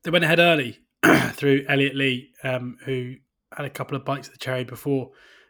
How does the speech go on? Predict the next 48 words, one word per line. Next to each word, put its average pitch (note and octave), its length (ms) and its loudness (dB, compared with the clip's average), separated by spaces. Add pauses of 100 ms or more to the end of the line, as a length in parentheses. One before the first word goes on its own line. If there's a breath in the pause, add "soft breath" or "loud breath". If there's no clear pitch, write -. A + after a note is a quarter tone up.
(100)
uh, C3 160 -2
prodding C3+ 300 -2
it C3+ 100 0
home. C3 480 0
And C#3 120 -2
it C#3 120 -6
felt, D3 300 0 (180)
and C3+ 280 -8
having - 200 -12
scored C#3+ 240 -4
early, C3+ 180 0
it B2 80 -8
felt C#3+ 220 -10
like C3 180 -12
with C3 200 -8
Colchester - 360 -8
having B2 140 -10
conceded C3 260 -10
the C3 60 -6
most C3 200 -4
goals C3 360 -6
in C3+ 80 -8
the C3 60 -4
league C3 180 -2
this B2 140 -6
season, B2+ 260 -6
it B2+ 40 -10
was B2+ 120 -14
gonna C3+ 160 -2
be B2+ 260 -2 (680 loud breath)
a, C3 520 2 (100)
um, B2+ 760 -2 (1080)
a D3+ 140 0
long C#3+ 480 2
day C#3 280 0
for B2+ 180 -14
them. G#2+ 340 -12
But B2+ 160 -14
George C#3 440 -2
Evans B2+ 380 -6
was A#2+ 120 -6
sent C3 260 -6
off B2 460 -12
for A#2+ 720 -8
a B2 80 -6
very B2 320 0
nasty A#2+ 400 -8
foul. A#2+ 500 -10